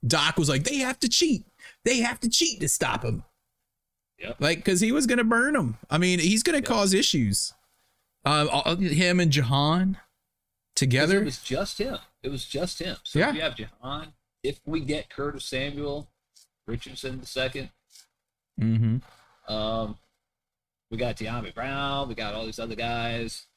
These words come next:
Speaker 2: We'll have to see as we go pa-, uh, next week at our next, uh, our next podcast.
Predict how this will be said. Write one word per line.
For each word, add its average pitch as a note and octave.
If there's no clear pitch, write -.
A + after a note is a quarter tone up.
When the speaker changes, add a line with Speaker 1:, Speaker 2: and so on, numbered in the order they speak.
Speaker 2:
We'll -
have -
to -
see B2
as -
we C3+
go C3+
pa-, A#2+
uh, A2
next C3
week A2+
at G#2
our F2
next, A#2
uh, C2+
our G2+
next G#2
podcast. D#2+